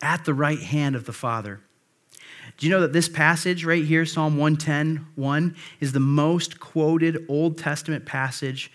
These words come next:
than any other passage in the New Testament? Fourteen times this, this, this verse in particular is quoted in the New Testament. Jesus himself quoted Psalm one ten one, applied it to himself at his trial in Mark twelve thirty-six.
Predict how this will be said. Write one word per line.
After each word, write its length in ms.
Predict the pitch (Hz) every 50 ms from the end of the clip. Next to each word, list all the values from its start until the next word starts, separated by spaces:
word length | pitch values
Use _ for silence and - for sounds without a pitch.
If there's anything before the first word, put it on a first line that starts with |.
| - - - -
than 140 | 131 123 -
any 260 | - 143 147 170 175
other 160 | 175 165 160
passage 400 | 160 156 143 139 135 - 127 127
in 60 | 127
the 80 | 123 120
New 120 | 123 123
Testament? 380 | 120 - 127 117 - - - -
Fourteen 560 | - - - 180 190 165 - - 190 185 175
times 380 | - - 160 151 139 131 120 120
this, 180 | 131 123 -
this, 360 | - - 135 135 131 127 -
this 280 | - 127 131 170 180 -
verse 400 | - - - - 160 160 156 -
in 60 | 151
particular 420 | 139 143 - 151 139 - 147 123 117
is 120 | 117 -
quoted 260 | - - 139 135 131
in 80 | 127 123
the 80 | 123
New 100 | 120 120
Testament. 500 | 117 - 127 113 110 - - 107 101 - - _ _ _ _ _ _ _ _ _ _ - - - 135 -
Jesus 420 | 135 123 127 185 214 214 226 - -
himself 720 | 185 156 143 - - - 196 190 202 170 139 - - - -
quoted 580 | - - - 175 185 190 185 160 143 120 120 - - - - -
Psalm 440 | - - 180 160 156 151 151 147
one 260 | 156 160 165 165 165 160
ten 400 | 165 160 175 156 151 147 143 135
one, 280 | 147 160 151 143 147 143
applied 440 | 139 - - - 185 160 190 196
it 100 | 202 165 -
to 120 | - 180
himself 540 | 170 160 156 156 - - 156 147 143 - - -
at 280 | - 170 175 185 - -
his 260 | - 185 165 143 -
trial 640 | - - - - 196 170 170 175 151 123 113 127 131 - - _ _ _ _ _ _ _ _ _ _ -
in 100 | 156 151
Mark 220 | 156 156 151 143
twelve 280 | - - 160 139 143 135
thirty-six. 680 | - 151 139 135 120 - - 139 113 98 - - -